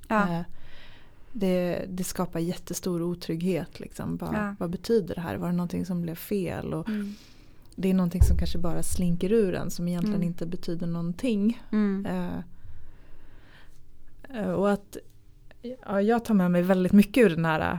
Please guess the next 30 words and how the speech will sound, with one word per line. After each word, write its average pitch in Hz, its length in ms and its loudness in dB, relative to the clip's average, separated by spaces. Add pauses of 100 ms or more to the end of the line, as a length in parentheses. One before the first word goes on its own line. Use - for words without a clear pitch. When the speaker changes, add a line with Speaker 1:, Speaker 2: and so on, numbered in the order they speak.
(120)
Speaker 2:
eh, 180 320 2
av 180 140 4
din 175 180 4
berättelse. - 680 0 (340)
Eh, 170 440 -2 (720)
kanske - 280 -4
också 175 360 -6
att, - 220 -8 (560)
eh, 190 200 -2
återupprepa 196 960 -2
information 175 760 -4
hela 180 380 -4
tiden. 196 440 -2
För - 140 -6
att - 240 -10 (300)
f-, - 160 -16 (200)
om 190 160 2
jag 208 160 2
som 202 120 0
sjuksköterska - 600 -4
informerat 180 560 -2
dig 175 200 -2
en 190 220 2
gång, 185 340 -2
så - 140 -10
betyder 185 420 0
inte 170 220 -4
det 165 260 -4 (560)
att - 260 -10
du 165 320 -2